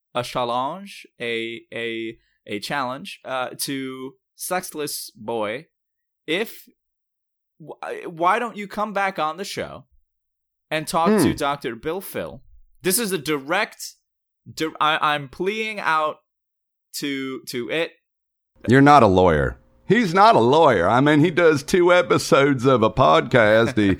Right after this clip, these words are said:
Speaker 2: <laughs> dreamed up in his sick little mind, and all of a sudden he's using legal jargon. I mean, Greg.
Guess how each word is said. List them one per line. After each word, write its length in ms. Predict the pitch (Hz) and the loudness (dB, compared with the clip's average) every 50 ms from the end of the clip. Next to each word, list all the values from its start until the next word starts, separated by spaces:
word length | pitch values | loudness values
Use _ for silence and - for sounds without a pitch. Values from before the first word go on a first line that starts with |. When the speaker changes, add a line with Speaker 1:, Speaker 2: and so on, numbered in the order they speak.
| - - - - | -6 -12 -16 -14
Speaker 2:
<laughs> 80 | - | -6
dreamed 480 | 92 101 127 156 175 175 170 165 156 151 | 0 2 4 4 4 4 4 4 4 4
up 320 | 156 160 165 165 143 107 | 6 6 6 4 4 2
in 120 | 135 127 113 | 2 2 4
his 140 | 110 104 - | 2 2 0
sick 360 | - - - 143 147 143 139 | -2 -2 2 2 2 2 2
little 280 | 147 147 147 143 135 127 | 2 2 4 4 4 4
mind, 520 | 131 139 151 160 160 151 139 131 123 120 | 4 4 4 4 4 4 4 4 4 4
and 100 | 120 120 | 4 4
all 120 | 127 131 131 | 4 4 4
of 80 | 123 | 4
a 40 | 120 | 2
sudden 380 | - - 151 147 147 139 131 123 | 2 2 2 4 4 4 4 4
he's 240 | 123 123 120 110 | 4 2 2 2
using 420 | 120 139 135 131 117 120 120 120 120 | 2 4 4 4 4 2 2 2 2
legal 300 | 127 131 131 123 123 113 | 2 2 4 2 2 2
jargon. 560 | 104 107 113 110 120 127 127 120 107 98 95 | 2 2 4 4 4 4 4 4 2 2 2
I 80 | 95 95 | 2 2
mean, 400 | 101 104 104 101 104 104 101 - _ _ - _ _ _ | 2 2 4 2 2 0 0 -4 _ _ -20 _ _ _
Greg. 560 | - 90 87 90 90 87 87 85 82 - | -2 0 0 0 0 0 -2 -2 -4 -6